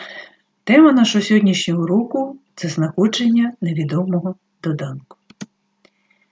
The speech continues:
Тому ж відкриємо зошити, запишемо: «Чотирнадцяте вересня, класна робота».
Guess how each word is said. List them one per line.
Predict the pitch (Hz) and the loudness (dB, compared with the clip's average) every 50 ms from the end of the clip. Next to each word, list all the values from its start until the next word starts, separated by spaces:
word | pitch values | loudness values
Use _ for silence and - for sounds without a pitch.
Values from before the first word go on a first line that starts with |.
| _ _ _ _ _ _ _ | _ _ _ _ _ _ _
Тому | - 277 294 294 285 277 254 | 2 4 6 6 6 4 4
ж | 214 208 | 2 2
відкриємо | 208 - - 220 208 214 208 190 175 180 175 | 2 2 2 4 4 6 6 6 4 2 2
зошити, | 151 170 240 269 285 294 269 262 - 226 208 | 2 0 0 0 0 0 0 0 0 0 0
запишемо: | 170 196 190 196 156 156 156 - - 151 151 147 147 | 2 2 0 0 0 -2 -2 -2 -4 -6 -6 -6 -4
«Чотирнадцяте | - - 165 - - 190 185 180 185 190 175 170 - 160 147 - - 156 | -4 -6 -2 0 2 2 4 4 2 2 0 0 -2 -6 -6 -6 -6 -6
вересня, | 143 165 202 247 262 277 277 262 - 254 254 254 262 262 - - | -2 0 2 2 2 0 -2 -4 -2 -2 0 0 0 -2 -6 -8
класна | - 156 160 170 190 190 - - 196 196 208 226 - _ - | -4 -2 0 0 -2 -2 -4 -4 -2 -2 -2 -4 -8 _ -6
робота». | 175 170 151 165 160 156 151 - - 127 131 | -6 -6 -4 -4 -6 -8 -8 -10 -12 -14 -16